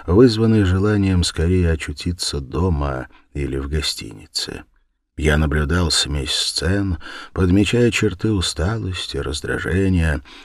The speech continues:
сдерживаемых или явных неистовств, какие составляют душу толпы, когда резко меняется характер её движения. Среди экипажей, родственников, носильщиков, негров, китайцев, пассажиров,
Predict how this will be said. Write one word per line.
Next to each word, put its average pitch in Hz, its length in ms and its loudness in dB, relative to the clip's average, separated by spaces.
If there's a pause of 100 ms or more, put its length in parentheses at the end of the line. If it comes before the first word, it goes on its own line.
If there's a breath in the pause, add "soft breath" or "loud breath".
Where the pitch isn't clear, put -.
(120)
сдерживаемых 101 1000 2
или 80 100 0
явных 87 580 0
неистовств, 69 1200 -8 (320 loud breath)
какие 131 400 2
составляют 107 720 0
душу 98 340 -2
толпы, 87 600 -2 (320 loud breath)
когда 82 340 2
резко 90 400 -2
меняется 80 600 0
характер 69 580 -4
её 73 180 -2
движения. 78 800 -4 (440)
Среди - 440 -4
экипажей, 87 760 -2
родственников, 80 920 -4
носильщиков, 78 1000 -4
негров, 73 600 -4
китайцев, - 840 -6
пассажиров, 85 960 -2